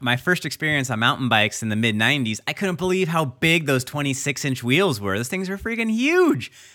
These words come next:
Compared to a twenty, it was way flexier. It was definitely heavier. They were just, they would taco if you looked at 'em sideways. So I thought they were massive, and I still thought they were massive until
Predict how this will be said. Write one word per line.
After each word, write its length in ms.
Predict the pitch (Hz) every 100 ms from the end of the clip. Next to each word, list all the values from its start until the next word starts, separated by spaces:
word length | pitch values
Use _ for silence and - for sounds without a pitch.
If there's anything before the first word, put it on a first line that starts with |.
| _
Compared 300 | 139 170 175
to 100 | 175
a 80 | 151
twenty, 420 | - 156 175 151
it 60 |
was 180 | 120 107
way 220 | 123 151
flexier. 840 | 139 - 180 185 - 185 180 180 180
It 40 |
was 120 | 123
definitely 440 | 123 135 139 123 123
heavier. 600 | 135 165 165 160 156 151 - - _
They 120 | 131
were 140 | 143 139
just, 300 | 135 127 -
they 180 | 135 127
would 140 | 113
taco 460 | 135 143 147 156 123
if 120 | 113
you 80 | 113
looked 240 | 127 131
at 80 | 123
'em 120 | 107
sideways. 580 | - 98 92 92 90 87
So 240 | - 104
I 140 | - 170
thought 180 | 170 143
they 80 |
were 140 | 131 110
massive, 500 | 104 101 98 107 101
and 100 | 92
I 100 | 107
still 260 | - 180
thought 180 | 180 131
they 100 | 123
were 80 | 120
massive 460 | 110 104 101 113 101
until 640 | 98 - 151 123 101